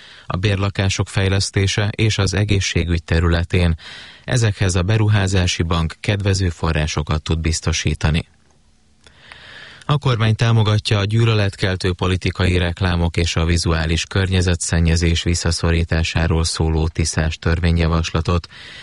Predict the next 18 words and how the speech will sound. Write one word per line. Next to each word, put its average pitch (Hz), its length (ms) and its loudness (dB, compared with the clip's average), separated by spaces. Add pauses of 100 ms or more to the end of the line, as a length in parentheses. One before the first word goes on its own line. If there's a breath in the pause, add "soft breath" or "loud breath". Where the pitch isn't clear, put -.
(160 loud breath)
közölte 101 400 0
a 85 60 0
közlekedési 90 800 0
és 78 160 2
beruházási 80 760 0
miniszter. 82 680 0 (600 loud breath)
Vitézi 113 380 2
Dávid 98 340 0
közölte, 104 680 0
a 101 120 0
tervezet 110 680 0
emellett 101 540 0
általánosságban 95 1120 0
is 80 160 2
visszaszorítaná 85 920 0
a 80 40 2
köztéri 95 600 0
hirdetéseket, 85 960 0